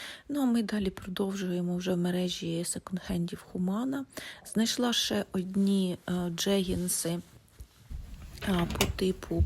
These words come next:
push-up на сідницях. Вони виявилися на мене маленькі, більше того, вони за своїм кольором надають ваги, а, візуально тієї, якої у вас може зовсім не бути.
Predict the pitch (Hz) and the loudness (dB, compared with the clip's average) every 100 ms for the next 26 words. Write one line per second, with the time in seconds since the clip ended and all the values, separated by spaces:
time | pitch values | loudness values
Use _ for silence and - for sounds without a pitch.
0 | - - - - 202 - - 254 262 262 | 6 4 2 2 0 0 -4 -2 0 0
1 | - 240 226 226 220 - 226 - 226 - | 0 -2 0 2 2 -2 -4 -4 -10 -10
2 | - - 214 220 202 196 185 180 185 - | -8 -4 2 4 6 4 4 2 0 2
3 | 185 185 185 185 185 190 214 294 330 - | 2 4 4 4 4 4 2 2 2 4
4 | 78 95 95 78 92 - - 73 - 247 | 4 4 4 4 4 4 2 -2 0 2
5 | 247 196 190 185 185 190 - 190 180 190 | 2 0 0 0 0 -2 0 2 2 0
6 | - 254 247 180 180 180 - - - - | 2 4 6 4 4 0 -4 -8 -10 0
7 | 196 196 190 185 190 180 - - 190 196 | 4 4 4 4 2 0 -2 -2 2 2
8 | 196 208 220 254 - - - - - - | 4 4 4 4 -2 -10 -10 -8 -8 -4
9 | 202 196 196 196 190 202 202 196 190 185 | 0 2 4 8 8 8 6 6 4 2
10 | 185 190 190 190 190 233 208 185 - 185 | 2 0 -2 0 2 4 4 2 0 0
11 | 190 208 - - 185 190 196 185 185 - | 2 2 0 -2 0 2 0 -2 -4 -4
12 | 196 190 190 196 196 180 170 - 175 | -2 0 2 2 2 0 0 0 -4